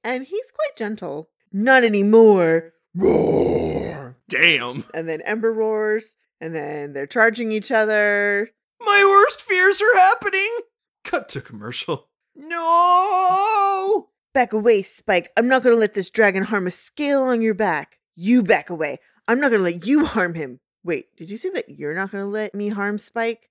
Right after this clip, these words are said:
Speaker 1: "Yeah, but that's what I'm doing." "Huh? What?" "Yeah, what?"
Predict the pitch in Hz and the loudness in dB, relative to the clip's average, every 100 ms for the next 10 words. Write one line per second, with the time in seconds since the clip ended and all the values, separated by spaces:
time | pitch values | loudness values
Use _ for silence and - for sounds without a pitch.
0 | _ - 508 539 359 185 151 160 _ _ | _ -6 -4 -2 -4 -4 -8 -12 _ _
1 | - 262 254 285 294 285 214 180 135 139 | -4 -2 -2 -2 0 0 0 -2 -4 -10
2 | _ _ _ 233 277 320 _ _ 185 185 | _ _ _ -10 -10 -14 _ _ -8 -2
3 | 247 453 571 - _ _ 320 320 202 170 | 0 -2 -4 -10 _ _ -2 0 0 -2
4 | 202 247 349 349 | -4 -4 0 -2